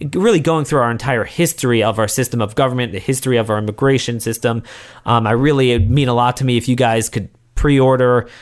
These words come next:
It's selling for about nineteen dollars on Amazon dot com right now. Stolen Sovereignty, How to Prevent the Courts from Transforming America. But, you know, again, that's,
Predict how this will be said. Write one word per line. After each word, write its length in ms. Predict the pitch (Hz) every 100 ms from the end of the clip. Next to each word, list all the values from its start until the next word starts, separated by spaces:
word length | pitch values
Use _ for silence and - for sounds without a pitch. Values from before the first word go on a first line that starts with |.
| - -
It's 220 | 113 -
selling 240 | 135 127
for 100 | 107
about 160 | 113 107
nineteen 340 | 120 123 123
dollars 360 | 117 117 117 107
on 120 | 107
Amazon 460 | 110 117 107 110 107
dot 240 | 101 95
com 300 | 131 123 123
right 180 | 120 113
now. 240 | 117 117
Stolen 460 | 117 - 120 123 117
Sovereignty, 680 | 123 113 117 110 123 120 - - - -
How 160 | - 143
to 80 | 131
Prevent 420 | 135 123 123 117
the 80 | 117
Courts 380 | - 123 117
from 160 | - 110
Transforming 640 | - 104 107 - 120 110
America. 500 | 110 170 175 - 95 - _ _ _ - _ _ - -
But, 380 | 127 127 117 110 - - _
you 120 | 147 139
know, 160 | 120
again, 360 | - 139 196 165
that's, 380 | 151 139 -